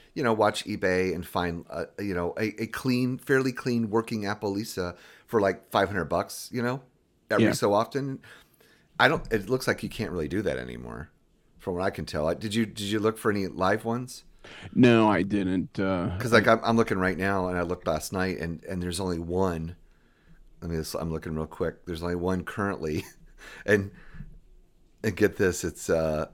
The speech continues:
Speaker 1: I'm scrolling back up. It's nine thousand bucks.
Speaker 2: Oh, yeah,
Speaker 1: Or
Speaker 2: I'm
Speaker 1: best
Speaker 2: yeah.
Speaker 1: offer, which is, is that from our friend? No, it's from, oh, somebody with one feedback. Yeah.
Speaker 2: <laughs>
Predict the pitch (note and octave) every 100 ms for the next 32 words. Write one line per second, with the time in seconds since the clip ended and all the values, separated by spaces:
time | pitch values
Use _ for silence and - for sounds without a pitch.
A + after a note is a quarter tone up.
0 | E2+ D#2 D#2 D#2+ D#2 D2 C2 - D2 C#2+
1 | - _ - _ _ - - G2+ F#2 A2
2 | A2 A2 G2+ G#2 G2+ F#2 D2 C2 - -
3 | - - - - - C3+ B2 A2+ G2+ F#2+
4 | A#2+ G#2+ G#2+ G2+ G#2+ F2 - C#2+ C#2+ D#2
5 | - D#2 - - - - - - - -
6 | G2+ C3+ D3 A2 - B2 D3 D#3+ - G2
7 | G2 G2+ A#2 C#3 D3 C3+ C#3+ C#3 B2+ C#3
8 | C#3 F3 F#3+ E2+ E2 - D3+ A2+ D#2+ -
9 | - - - -